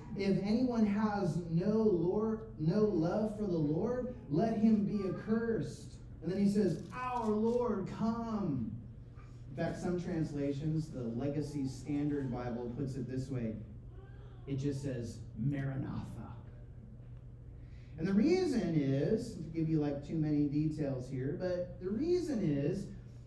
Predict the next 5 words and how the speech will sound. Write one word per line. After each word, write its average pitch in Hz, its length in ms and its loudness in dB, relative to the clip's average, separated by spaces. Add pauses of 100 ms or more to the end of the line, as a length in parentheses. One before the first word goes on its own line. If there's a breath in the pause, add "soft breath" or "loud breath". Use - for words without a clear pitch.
(140)
that 220 300 0
is 202 400 4 (100)
an 151 340 2 (140)
Aramaic 185 760 0 (160)
phrase 160 680 0